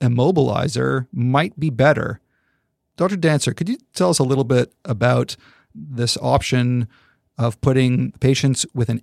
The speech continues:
anterior shoulder dislocation who have been reduced in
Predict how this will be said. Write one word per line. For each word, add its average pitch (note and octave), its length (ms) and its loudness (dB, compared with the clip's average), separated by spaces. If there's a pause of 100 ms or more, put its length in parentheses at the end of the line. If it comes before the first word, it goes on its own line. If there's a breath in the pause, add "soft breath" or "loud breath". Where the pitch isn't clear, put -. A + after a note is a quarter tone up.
anterior C#3+ 460 2
shoulder B2+ 320 0
dislocation A2+ 800 -2
who G#2+ 100 0
have G2+ 140 -4
been A2+ 180 0
reduced A#2+ 580 -2 (400 soft breath)
in A#2 160 -2